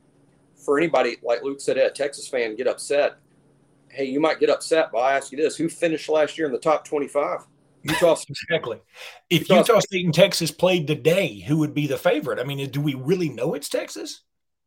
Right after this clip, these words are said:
Speaker 1: At Utah State, I'm not so sure. I, I do think Texas would be favored, but this is what would happen. You know,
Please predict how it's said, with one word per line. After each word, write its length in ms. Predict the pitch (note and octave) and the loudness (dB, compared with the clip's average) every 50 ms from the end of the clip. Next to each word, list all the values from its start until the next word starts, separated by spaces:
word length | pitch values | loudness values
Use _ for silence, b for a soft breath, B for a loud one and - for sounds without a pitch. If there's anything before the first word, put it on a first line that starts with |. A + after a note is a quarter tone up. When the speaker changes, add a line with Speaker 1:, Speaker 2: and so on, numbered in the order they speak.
| _ _ - | _ _ -4
Speaker 1:
At 300 | - C#3 D3+ E3+ - - | -2 0 0 0 -2 -4
Utah 340 | D3 E3 D#3+ D#3+ E3+ D3+ C#3 | -6 -6 -6 -4 -2 -4 -4
State, 360 | B2+ - - C#3+ C#3+ F3 D3+ | -4 -4 -6 -6 -6 -4 -6
I'm 120 | B2+ C3+ C#3 | -8 -8 -8
not 200 | C#3 B2 - - | -8 -8 -8 -8
so 120 | - A2+ | -8 -10
sure. 320 | - - - D3 B2+ - - | -8 -4 -2 -2 0 0 0
I, 100 | E3 - - D3+ | -2 0 2 0
I 60 | D3+ | 0
do 180 | D3+ F#3 G#3 | 0 0 -8
think 300 | G3 - G3 E3+ D3+ - _ _ _ _ _ _ _ - | -6 -4 -4 -4 -4 -6 _ _ _ _ _ _ _ -4
Texas 400 | E3 D#3 D3+ - D#3+ D3 - D3 | -2 -2 -2 -2 -6 -8 -4 -4
would 100 | C#3 C3 | -4 -4
be 140 | C3+ B2+ | -4 -8
favored, 680 | - - - C#3 C3 C#3+ D3+ C#3+ F3 F3+ F3+ E3+ E3+ b b b b b b - | -8 -2 2 4 4 4 4 2 4 2 2 2 -2 b b b b b b -4
but 160 | - C3+ C#3 | -4 0 2
this 140 | D#3+ F3 - | 2 2 2
is 120 | F3 - - | 2 -2 2
what 140 | D3 C3+ - | 2 2 2
would 100 | A#2 G2+ | 2 -2
happen. 480 | G2 A#2+ A#2 A#2+ A#2 - - F2 G#2 - | -2 -2 0 0 -2 -2 -4 -8 -10 -8
You 100 | - C#3+ | -6 0
know, 200 | C#3+ C#3 B2+ B2 | 0 0 0 0